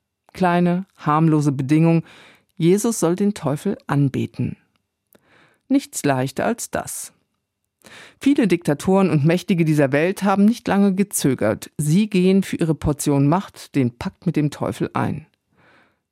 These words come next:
Jesus dagegen schlägt den Vorschlag aus.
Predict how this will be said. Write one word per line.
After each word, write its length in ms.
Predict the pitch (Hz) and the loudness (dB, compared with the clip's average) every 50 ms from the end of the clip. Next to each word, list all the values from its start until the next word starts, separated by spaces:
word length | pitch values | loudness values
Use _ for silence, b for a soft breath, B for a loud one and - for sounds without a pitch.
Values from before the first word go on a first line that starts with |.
| _ _ _ _ - | _ _ _ _ -6
Jesus 380 | - 135 135 165 - 226 240 | -2 -2 -2 0 0 -2 -4
dagegen 540 | - - 233 220 - 220 226 - 247 240 233 | -2 -4 -4 -2 -2 -4 -4 -2 -2 -2 -2
schlägt 420 | - - - 185 170 180 185 _ - | -4 -2 -2 0 0 -2 -2 _ -4
den 160 | 185 180 185 | -2 -2 -4
Vorschlag 580 | - - - 165 180 - - 202 202 - - | -4 -6 -6 -6 -6 -6 -6 -8 -8 -8 -8
aus. 440 | - 135 139 - - - - - _ | -10 -10 -10 -10 -16 -20 -20 -20 _